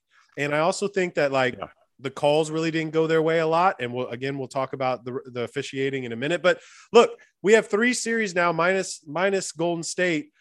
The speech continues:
Speaker 1: and, uh, the Grizzlies, that are all tied up at two two. This is what we wanted. And just, it came out right before we started this podcast that Ja Morant is out for the playoffs. It's over. Uh, he has a bruised,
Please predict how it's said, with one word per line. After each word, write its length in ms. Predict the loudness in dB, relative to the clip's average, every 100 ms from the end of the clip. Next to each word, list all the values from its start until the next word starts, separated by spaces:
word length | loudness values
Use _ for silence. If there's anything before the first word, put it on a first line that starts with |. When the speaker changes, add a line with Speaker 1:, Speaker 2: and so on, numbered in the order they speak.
| _ _
Speaker 1:
and, 280 | -4 -4 -2
uh, 300 | -2 -2 -4 -8
the 100 | -4
Grizzlies, 580 | -2 -2 -2 -4 -6 -14 -20 _
that 140 | 0
are 100 | 2
all 180 | 4 4
tied 280 | 4 2 2
up 120 | 0
at 100 | -4
two 160 | -8 -8
two. 260 | -6 -6
This 180 | -6 -8
is 80 | -6
what 180 | -4 -2
we 120 | -4
wanted. 380 | -4 -2 -2 -2
And 280 | -4 -6 -10 -6
just, 400 | -6 -6 -14 -18 _ _
it 260 | -6 -6
came 200 | -4 0
out 120 | 4 4
right 140 | 4
before 200 | 2 -2
we 80 | -2
started 300 | 2 2 0
this 120 | -4
podcast 500 | 0 0 0 -4 -4
that 200 | -6 -6 _ _ _ 0
Ja 160 | 2
Morant 320 | 2 2 0 0
is 120 | 0
out 200 | 0 -2
for 60 |
the 80 | -10
playoffs. 460 | -6 -4 -4 -8 -14
It's 120 | -6
over. 460 | -4 -2 -2 -4 -8 _ _ -10
Uh, 220 | -6 -4
he 80 | -2
has 160 | -2
a 80 | -4
bruised, 680 | -4 -2 -2 -2 -4 -10 -16